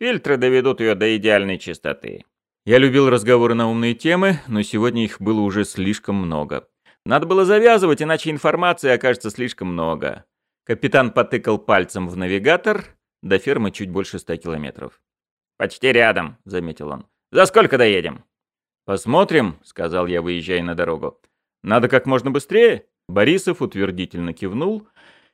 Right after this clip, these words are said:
и я плавно нажал на педаль газа. Двигатель заурчал, коробка плавно переключала передачи.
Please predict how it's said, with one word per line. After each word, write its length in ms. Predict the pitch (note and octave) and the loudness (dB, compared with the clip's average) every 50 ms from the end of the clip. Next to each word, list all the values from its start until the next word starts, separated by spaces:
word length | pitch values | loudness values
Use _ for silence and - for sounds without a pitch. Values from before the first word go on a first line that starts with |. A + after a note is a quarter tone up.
| _ | _
и 80 | - B2 | 0 4
я 140 | C#3 D#3+ E3 | 6 6 6
плавно 340 | E3 F3 F#3 F3+ E3+ E3+ D#3+ | 6 6 4 4 4 2 2
нажал 300 | C#3+ B2 A2 C3+ C3+ C3 | 2 2 2 2 2 2
на 100 | A#2+ - | 0 -2
педаль 280 | - G2 G2 G#2 G2+ | -2 0 0 0 2
газа. 460 | F2+ F2+ F2 E2 D#2+ - E2 E2 F#2+ - _ _ _ _ | 2 2 0 0 0 -2 -4 -6 -6 -10 _ _ _ _
Двигатель 560 | - E2+ F2 B2 E3 E3 B2 G#2 - F#2+ F2+ | -12 -6 -4 -2 0 0 0 0 -2 -4 -6
заурчал, 640 | F2+ G2 G2 G2 G2 F#2+ - - F#3 G3+ G#3 G#3+ G3+ F3 - - _ _ _ | -4 -2 -2 -2 -2 -2 -2 2 4 6 6 6 4 0 -4 -12 _ _ _
коробка 460 | - - A2+ B2 A#2+ - - - G#2 | 0 2 4 4 4 2 0 -2 -4
плавно 420 | - - G2 G#2 G2+ F2+ F2+ F2+ F2 | -2 0 4 4 4 4 2 -2 -6
переключала 640 | - G2 F2+ F2+ - - F#2+ F2 - F#2+ F2+ F2 F2 | -6 -8 -8 -8 -8 -8 -10 -8 -6 -4 -4 -4 -4
передачи. 680 | E2 - F#2+ G2+ A2+ C3+ E3+ F#3+ F#3+ - G#3 G3+ - | -4 -4 -4 -2 0 2 0 0 0 -4 -6 -8 -10